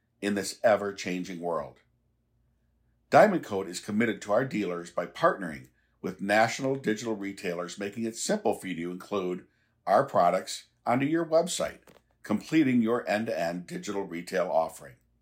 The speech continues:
We will work with your team to ensure your F and I product suite is complete, driving customers back to your dealership for test drives and finalizing the deal.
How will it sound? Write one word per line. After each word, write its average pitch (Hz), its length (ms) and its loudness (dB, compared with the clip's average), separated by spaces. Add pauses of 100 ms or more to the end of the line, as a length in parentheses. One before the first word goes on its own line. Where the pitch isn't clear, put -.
(800)
We 156 100 6
will 185 160 6
work 156 180 4
with 120 160 -4
your 135 120 2
team 120 240 -2
to 110 120 -6
ensure 101 400 0
your 104 240 -6
F 120 140 0
and 123 100 -4
I 107 120 0
product 104 380 0
suite 98 400 -4 (220)
is 90 180 -8
complete, 98 560 -4 (600)
driving 131 420 8
customers 95 420 -6
back 98 280 2
to - 80 -12
your 139 160 -2
dealership 104 460 -4
for - 100 -16
test - 340 -2
drives 120 400 0 (380)
and 85 200 -4
finalizing 92 840 2
the 92 60 -10
deal. 80 380 -8